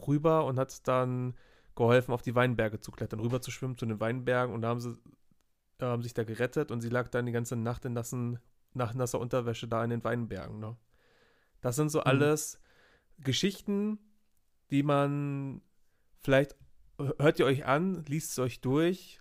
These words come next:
Speaker 1: lasst es auf euch wirken und umso mehr ist es wichtiger, dann auch wirklich zu spenden und da zu helfen, damit es in den
Speaker 2: Und
Speaker 1: Köpfen
Speaker 2: auch,
Speaker 1: bleibt.
Speaker 2: und auch in die Köpfe kriegen, wo kommt das her?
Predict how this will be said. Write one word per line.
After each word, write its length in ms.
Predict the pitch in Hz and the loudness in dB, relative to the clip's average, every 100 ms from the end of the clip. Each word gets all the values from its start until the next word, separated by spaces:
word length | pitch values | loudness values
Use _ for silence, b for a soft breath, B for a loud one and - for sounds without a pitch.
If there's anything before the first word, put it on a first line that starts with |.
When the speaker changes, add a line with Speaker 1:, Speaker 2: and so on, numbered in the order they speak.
| - | -2
Speaker 1:
lasst 220 | 135 - | -2 -2
es 100 | - | -8
auf 140 | 127 | -6
euch 220 | 123 107 | -4 -4
wirken 480 | 107 127 156 151 151 | 2 2 2 -4 -6
und 480 | - 123 127 127 120 | -6 -4 -4 -6 -6
umso 220 | 131 123 | -6 -2
mehr 220 | 117 120 127 | 2 2 2
ist 140 | 120 | -2
es 100 | - | -8
wichtiger, 420 | 117 - 120 117 | -8 -6 -2 0
dann 160 | 113 113 | 0 -4
auch 400 | 110 107 110 - | -2 -2 -2 -4
wirklich 260 | 117 113 - | -6 -6 -12
zu 80 | 117 | -14
spenden 380 | - 117 117 123 | -6 -4 -4 -6
und 180 | 107 | -8
da 100 | 113 | -8
zu 140 | 107 110 | -8 -6
helfen, 420 | 113 110 - 98 - _ _ _ - - - | -4 -4 -6 -14 -18 _ _ _ -20 -20 -12
damit 320 | 107 110 - | -10 -10 -10
es 280 | 104 98 - _ | -10 -12 -18 _
in 120 | 151 | 2
den 100 | 165 156 | 4 4
Speaker 2:
Und 60 | |
Speaker 1:
Köpfen 120 | 151 147 | 4 4
Speaker 2:
auch, 260 | 165 - | 4 2
Speaker 1:
bleibt. 180 | - - - - - - | -6 -14 -20 -20 -20 -10
Speaker 2:
und 160 | 165 165 | -4 0
auch 220 | 156 160 | 2 2
in 60 | 165 | 2
die 100 | 156 | 0
Köpfe 300 | 160 165 160 | 0 -2 -4
kriegen, 400 | 165 165 151 151 | -2 -2 0 0
wo 120 | 147 | 0
kommt 260 | 151 160 147 | 0 0 0
das 180 | 135 - | -2 -2
her? 240 | 165 147 | -2 -2